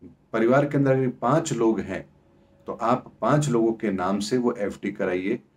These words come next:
और पाँच पाँच लाख रुपए की एफ़डी दो अलग-अलग अकाउंटों में इस तरह से करके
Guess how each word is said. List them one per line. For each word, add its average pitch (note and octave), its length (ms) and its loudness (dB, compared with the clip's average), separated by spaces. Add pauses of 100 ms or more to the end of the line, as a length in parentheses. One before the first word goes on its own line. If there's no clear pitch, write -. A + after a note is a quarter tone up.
(260)
और D#3 280 -2
पाँच A2+ 200 2
पाँच D3+ 320 -2
लाख A2 220 2
रुपए A2 220 -2
की - 220 -10
एफ़डी - 440 -4 (480)
दो C3+ 140 4
अलग-अलग C3 500 4
अकाउंटों A2 460 2
में A2 120 2
इस - 180 -2
तरह G#2+ 160 2
से G#2 140 -2
करके F#2 520 -4